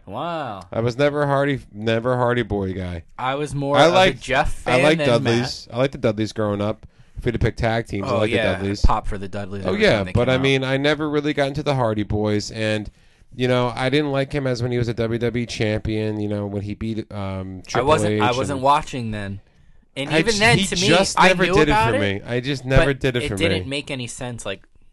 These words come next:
Speaker 1: really?
Speaker 2: One
Speaker 1: Like,
Speaker 2: of his,
Speaker 1: you know when you think
Speaker 2: yeah.
Speaker 1: of the champ, you're like, "Yeah, really?"
Speaker 2: One of his eighty-two runs as an Intercontinental Champion, or whether it was a U S Champion, or
Speaker 1: What,
Speaker 2: whatever.
Speaker 1: what'd he beat The Undertaker for?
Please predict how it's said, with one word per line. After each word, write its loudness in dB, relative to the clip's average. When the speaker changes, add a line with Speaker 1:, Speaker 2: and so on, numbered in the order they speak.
Speaker 1:
really? -16
Speaker 2:
One 6
Speaker 1:
Like, 8
Speaker 2:
of 2
his, 4
Speaker 1:
you 2
know 6
when 2
you -2
think 2
Speaker 2:
yeah. 2
Speaker 1:
of -2
the -6
champ, -4
you're -6
like, -6
"Yeah, -14
really?" -16
Speaker 2:
One 2
of 2
his 2
eighty-two 0
runs 0
as -4
an -2
Intercontinental -6
Champion, -4
or -4
whether -2
it 0
was -4
a -10
U 0
S -2
Champion, -2
or -6
Speaker 1:
What, -4
Speaker 2:
whatever. 0
Speaker 1:
what'd 0
he -2
beat -6
The -6
Undertaker -6
for? -10